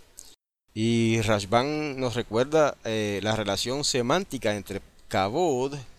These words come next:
o kaved más bien, kaved, que significa pesado, y kavod, que significa honor o gloria. Porque la persona con muchos bienes en la época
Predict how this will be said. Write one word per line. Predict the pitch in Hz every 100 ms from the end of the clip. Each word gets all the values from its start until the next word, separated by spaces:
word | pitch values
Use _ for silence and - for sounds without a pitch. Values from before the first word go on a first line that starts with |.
| - - -
o | 113
kaved | - 120 127 156 113
más | 113
bien, | 113 117
kaved, | 95 104 123 160 131
que | 113
significa | 101 101 110 120 147
pesado, | 156 143 120 104 120 131 - - - -
y | 104
kavod, | - 110 104 160 135 123
que | 113 110
significa | 107 92 - 110 123
honor | 107 110 127 113 90 87
o | -
gloria. | 82 104 107 95 73 64 - - - - - - _
Porque | 151 180 - 143 -
la | 127 123
persona | 123 113 160 175
con | 170 147
muchos | 135 165 185 175
bienes | 185 180 135 127 -
en | 117
la | 107 113
época | 170 - 120 - 110